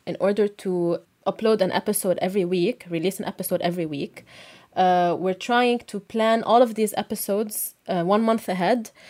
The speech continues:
So, uh, you know, we're, uh, we're planning all of the content based on what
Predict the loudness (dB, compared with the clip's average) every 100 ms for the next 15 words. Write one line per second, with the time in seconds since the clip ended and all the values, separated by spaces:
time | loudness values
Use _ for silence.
0 | -20 -8 -2 0 2 2 2 2 -2 -6
1 | -8 -2 0 0 2 0 0 -2 -4 -4
2 | -4 -6 -4 0 0 0 2 2 2 -4
3 | -2 -2 -2 -4 -2 2 2 0 -6 -6
4 | -4 -4 -6 -2 -2 -2